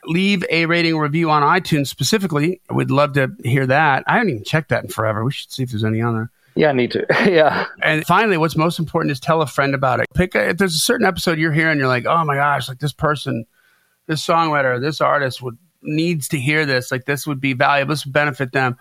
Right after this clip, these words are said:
Speaker 2: Mm-hmm.
Speaker 1: Then by all means, share that episode. Turn them on to us. That's how we've grown the way we have grown, because people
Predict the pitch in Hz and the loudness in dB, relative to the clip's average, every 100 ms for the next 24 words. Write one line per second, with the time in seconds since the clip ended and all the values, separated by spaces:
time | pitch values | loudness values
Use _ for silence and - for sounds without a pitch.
0 | - 135 117 117 143 135 143 143 156 151 | -2 0 0 0 -2 0 0 2 0 0
1 | 151 147 151 139 - - - 147 151 151 | 0 0 0 -2 -6 -4 0 2 2 2
2 | 151 139 131 135 139 - _ - 139 160 | -2 -2 0 2 2 -2 _ -2 -2 0
3 | 156 - - 139 123 123 123 _ - - | -2 -4 0 2 2 2 -2 _ -14 -4
4 | 139 156 147 147 135 135 131 131 - 147 | 0 0 0 0 0 2 0 -2 -4 -4
5 | - 160 147 110 - 127 127 - 139 131 | 0 2 2 -2 -4 -4 -4 -4 -2 0
6 | 123 117 _ _ _ _ 120 131 127 123 | -2 -6 _ _ _ _ -4 -2 -2 -2
7 | 127 131 131 123 120 120 123 120 120 117 | 0 2 2 0 0 0 0 0 0 0
8 | 117 113 120 117 110 107 107 117 120 120 | 0 0 0 2 2 0 -4 -6 -2 0
9 | 113 - 120 113 120 113 101 | 0 -2 -4 -2 -2 -2 -4